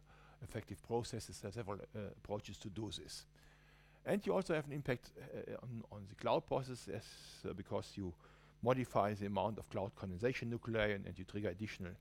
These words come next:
clouds directly. These then all ch-, uh, are radiative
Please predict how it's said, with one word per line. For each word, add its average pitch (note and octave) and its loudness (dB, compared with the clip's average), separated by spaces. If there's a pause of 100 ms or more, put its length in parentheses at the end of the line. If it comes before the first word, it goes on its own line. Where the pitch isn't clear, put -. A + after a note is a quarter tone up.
(340)
clouds - -2
directly. F2 0 (520)
These E3 4
then C#3+ 2 (800)
all D3+ 8 (220)
ch-, - -6
uh, A#2 4
are A2+ -4
radiative A2+ 0